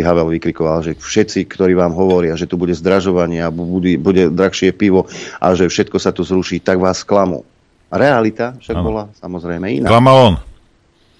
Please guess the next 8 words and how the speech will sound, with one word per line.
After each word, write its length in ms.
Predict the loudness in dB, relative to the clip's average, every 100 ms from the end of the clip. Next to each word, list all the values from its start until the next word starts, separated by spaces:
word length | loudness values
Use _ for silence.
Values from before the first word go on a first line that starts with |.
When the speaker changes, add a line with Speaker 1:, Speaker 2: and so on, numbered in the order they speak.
| -4
Speaker 1:
Hm? 200 | -2 -4 -8 _ _ _ _ _ _ _ _
Či 160 | -2 0
účelovo? 560 | 0 0 0 0 -2 -6 -2
To 80 | 0
neviem. 400 | 2 0 -4 -8 -18 -20 -20 -8 0
Ale 320 | 2 4 4
do 160 | 2
toho 240 | 0 2